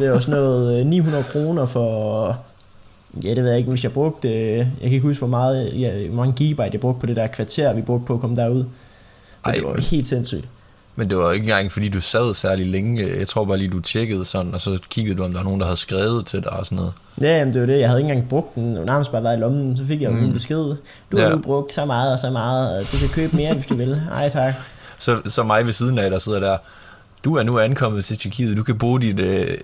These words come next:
Speaker 2: <laughs> dit, dit internet, som du har lyst til." "Ja,
Speaker 1: Ja.
Speaker 2: tak." <laughs> Det var
Speaker 1: Nå,
Speaker 2: bare en
Speaker 1: bare
Speaker 2: helt anden
Speaker 1: fucking
Speaker 2: sag.
Speaker 1: whack. Men det, jeg
Speaker 2: Ja.
Speaker 1: vil, det, jeg vil så vil sige med det, det var, at så tænker vi sådan,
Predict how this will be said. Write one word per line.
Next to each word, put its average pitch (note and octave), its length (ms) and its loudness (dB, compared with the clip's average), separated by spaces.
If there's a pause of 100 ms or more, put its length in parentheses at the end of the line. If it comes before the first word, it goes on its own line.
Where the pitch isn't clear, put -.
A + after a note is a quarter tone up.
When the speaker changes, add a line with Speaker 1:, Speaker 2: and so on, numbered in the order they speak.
Speaker 2:
<laughs> B2+ 220 2
dit, A2+ 360 0
dit G#2 120 0
internet, G#2+ 440 0
som G#2 140 -2
du G2 80 2
har G2 80 2
lyst A#2 220 0
til." G#2 160 -4 (280)
"Ja, A2+ 100 4
Speaker 1:
Ja. C#3+ 80 6
Speaker 2:
tak." B2+ 220 6
<laughs> - 1080 -4
Det - 80 0
var E3 100 6
Speaker 1:
Nå, - 60 4
Speaker 2:
bare - 40 6
en D3 60 8
Speaker 1:
bare D#3 40 6
Speaker 2:
helt C#3+ 180 4
anden G#2+ 140 6
Speaker 1:
fucking - 180 4
Speaker 2:
sag. C#3+ 40 6
Speaker 1:
whack. D3+ 260 -2
Men D3 120 0
det, D#3+ 60 2
jeg E3 100 4
Speaker 2:
Ja. A2 120 6
Speaker 1:
vil, B2 120 2
det, - 100 -6
jeg F3 100 2
vil C3+ 80 2
så C#3 80 -2
vil C3 100 0
sige F3 240 0
med D#3+ 140 2
det, B2 100 2
det B2+ 80 2
var, B2+ 160 6
at B2 80 2 (440)
så F3 160 -4
tænker D3 240 0
vi B2 80 2
sådan, A#2+ 380 0